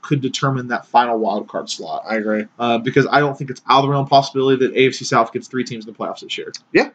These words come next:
Speaker 2: I, I mean,
Speaker 1: I
Speaker 2: I,
Speaker 1: don't
Speaker 2: I,
Speaker 1: think it's out of the
Speaker 2: I'm
Speaker 1: realm
Speaker 2: with you. I
Speaker 1: possibility.
Speaker 2: mean, 'cause you really look at the rest of the A F C. I mean, the Patriots will be good again. Ob-, they
Speaker 1: Yeah.
Speaker 2: always are. But, I mean, you know, the Steelers,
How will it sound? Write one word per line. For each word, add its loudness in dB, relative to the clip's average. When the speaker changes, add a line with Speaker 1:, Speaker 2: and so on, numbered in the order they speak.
Speaker 2:
I, 4
I 4
mean, 4
Speaker 1:
I 2
Speaker 2:
I, 2
Speaker 1:
don't 2
Speaker 2:
I, 0
Speaker 1:
think -2
it's -4
out 2
of 0
the 4
Speaker 2:
I'm 4
Speaker 1:
realm 4
Speaker 2:
with 2
you. 4
I 4
Speaker 1:
possibility. -2
Speaker 2:
mean, 0
'cause -4
you 0
really 8
look 6
at -8
the -8
rest -2
of -6
the 4
A 4
F -2
C. 2
I -20
mean, 2
the 0
Patriots 2
will 2
be -4
good 4
again. 4
Ob-, 0
they 6
Speaker 1:
Yeah. 4
Speaker 2:
always 4
are. 6
But, 0
I 2
mean, 0
you -2
know, 6
the 0
Steelers, 6